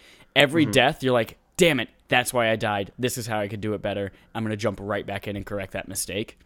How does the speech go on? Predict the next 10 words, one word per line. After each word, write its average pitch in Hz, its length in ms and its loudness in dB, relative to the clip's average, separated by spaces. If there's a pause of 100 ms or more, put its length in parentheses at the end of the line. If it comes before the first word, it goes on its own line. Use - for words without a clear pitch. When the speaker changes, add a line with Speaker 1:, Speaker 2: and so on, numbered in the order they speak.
(920)
Speaker 1:
So 131 460 4
it's, 139 180 0
yeah, 139 180 6
it's, - 140 -6
it's 135 200 -2
all 131 320 6
trial 123 300 2
and 113 100 0
error 117 380 4
and 110 560 -2